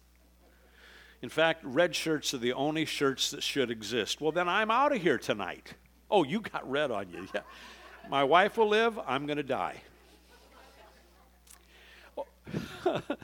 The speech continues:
It's, it's just so freeing. It's so liberating to know then that the righteousness will be presented also by the Holy Spirit and the judgment will be presented by the Holy Spirit.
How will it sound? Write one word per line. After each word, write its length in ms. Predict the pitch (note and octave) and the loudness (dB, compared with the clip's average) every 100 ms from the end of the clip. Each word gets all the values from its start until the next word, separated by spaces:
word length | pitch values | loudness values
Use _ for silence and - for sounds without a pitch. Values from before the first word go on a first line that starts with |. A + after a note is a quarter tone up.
| - - - - - - _ _ D#4+ E4 E4 | -18 -20 -20 -20 -20 -20 _ _ -16 -10 -4
It's, 400 | B3+ - - - | -2 0 -2 -2
it's 240 | C#4+ - - | -6 -4 -4
just 240 | C4 - | 0 0
so 320 | - A#3+ B3 | 2 4 4
freeing. 800 | - - - B3+ C4 A#3+ C#3+ C3 | 2 -10 -6 -2 0 0 -2 -2
It's 160 | D#3 - | -2 -2
so 220 | - C4 | 2 2
liberating 760 | A#3 A3+ C4+ A3 D#3+ C3 C#3+ D#3 | 2 0 0 2 2 2 0 0
to 140 | G3 | -2
know 240 | F#3 A#3 G#3+ | 0 2 2
then 220 | F3 F3 - - - | 0 -2 -8 -20 -2
that 320 | F3 B3+ F3+ | -2 -2 -2
the 100 | F3+ | 0
righteousness 920 | D3+ E3+ B3 D4+ - A3+ - D3+ C3+ E3 | 2 0 0 -2 -2 -2 -2 -2 -2 0
will 100 | D3+ | -2
be 160 | D#3+ | -2
presented 520 | - D#3+ C#3 E3 E3 | -4 -2 0 0 2
also 400 | F3 A#3 G3+ D#3 | 4 2 2 0
by 160 | B2 B2 | 0 0
the 120 | A#2+ | 0
Holy 240 | B2+ B2 A#2+ | 0 0 0
Spirit 380 | - B2 C3+ - | -2 -2 -2 -2
and 260 | G3+ B3 A#3 | -2 -2 -4
the 120 | C4 | -4
judgment 720 | F#3 C4+ D4+ D#4 C4 C#4 F3 | -2 0 0 -2 -4 -4 0
will 120 | D3 | -2
be 160 | C3+ D#3 | 0 -4
presented 460 | - C#3 D3 C3+ | -2 -2 0 -2
by 160 | B2 B2 | 0 0
the 100 | A#2 | 2
Holy 220 | C3 A#2 | 0 0
Spirit. 360 | G#2+ - A2+ | -2 0 -2